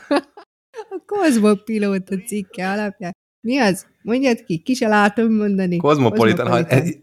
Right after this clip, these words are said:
Speaker 1: Azaz,
Speaker 2: ugye me-,
Speaker 1: Kozmopolitan.
Speaker 2: mesélted a századik adásnál, hogy amikor fáradt vagy, de hogy ilyen fáradt, még szerintem nem voltál száz adás alatt se,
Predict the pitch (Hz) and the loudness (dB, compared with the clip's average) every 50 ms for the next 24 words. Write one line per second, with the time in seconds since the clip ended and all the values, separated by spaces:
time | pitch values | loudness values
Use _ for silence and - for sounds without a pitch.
0 | _ _ _ - 214 196 170 156 160 - - - - 110 113 - - 294 269 240 | _ _ _ 0 0 0 0 -2 -6 -8 -6 -2 2 2 2 4 4 4 6 6
1 | 214 - 151 190 180 147 120 101 90 101 98 95 - - 101 104 104 101 104 101 | 6 6 6 4 6 6 4 4 4 2 0 0 0 0 0 0 2 2 2 2
2 | 104 101 98 95 92 - - 107 101 95 98 98 98 95 98 98 - 95 - 98 | 2 4 4 4 2 2 2 0 2 2 4 2 2 2 0 0 -4 -4 -2 0
3 | 95 95 95 101 98 - 110 104 104 104 101 - 107 104 101 104 101 - - 98 | 0 2 2 0 0 0 0 2 2 2 2 2 2 2 2 2 2 2 2 2
4 | 101 104 98 101 101 98 - 104 90 104 101 101 98 90 90 80 82 - - 90 | 4 2 2 0 -2 -4 -4 -2 0 2 2 2 2 2 0 0 -2 -2 -2 -4
5 | 85 - - - - 85 90 - - 87 85 - 90 90 85 87 87 - - 98 | -4 -4 -2 -4 -4 -4 -4 -4 -4 -4 -4 -4 -4 -4 -4 -4 -4 -6 -6 -6
6 | 101 101 | -6 -6